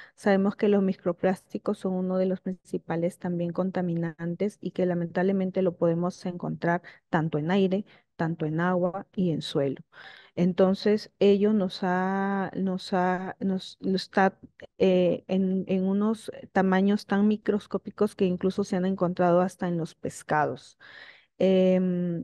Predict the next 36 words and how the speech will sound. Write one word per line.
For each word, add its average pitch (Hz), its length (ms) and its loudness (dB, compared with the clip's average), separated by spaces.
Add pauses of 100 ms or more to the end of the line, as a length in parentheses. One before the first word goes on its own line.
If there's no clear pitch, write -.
en 190 220 4
el 185 160 4
aire 196 260 4
también 190 420 0
se 190 140 -4
ha 175 60 2
documentado 180 960 0
y 185 180 -6
se 185 200 -2
ha 180 80 2
visto 190 420 0
en 180 160 2
algunos 180 500 -2
estudios 185 560 0
que 175 120 -2
se 185 100 -6
han 175 140 -2
hecho 175 260 -6
con 175 240 0
animales, 170 640 0
con 170 180 0
ratones, 175 540 0 (280)
en 190 160 4
donde 180 220 4
se 190 160 2
ha 180 100 2
podido 196 420 4
encontrar 180 840 -2
estos 196 420 -4
contaminantes 180 960 0
en, 190 180 0
incluso 190 400 0
en 190 120 0
el 175 80 0
sistema 170 480 -2
digestivo. 165 680 -4